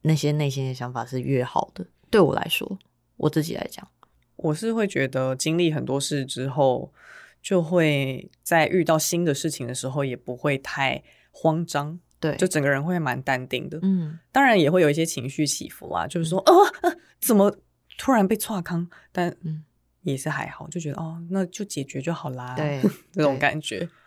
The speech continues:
Speaker 1: 我觉得就是会变得比较稳重。
Speaker 2: 嗯。
Speaker 1: 然后跟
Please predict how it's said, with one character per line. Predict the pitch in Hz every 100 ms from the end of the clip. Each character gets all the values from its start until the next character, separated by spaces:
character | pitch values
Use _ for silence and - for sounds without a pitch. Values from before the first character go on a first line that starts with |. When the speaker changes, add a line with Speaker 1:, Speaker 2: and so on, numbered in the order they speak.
| _ -
Speaker 1:
我 | 170
觉 | 170
得 | 165 170
就 | 180
是 | 190 196
会 | 196 190
变 | 214 185
得 | 143
比 | 139 135
较 | 147
稳 | 139 - -
重。 | - 131 151 _ _ _
Speaker 2:
嗯。 | 156 143 131 147
Speaker 1:
然 | 156
后 | 156 160 160 147 -
跟 | 160 156 156 156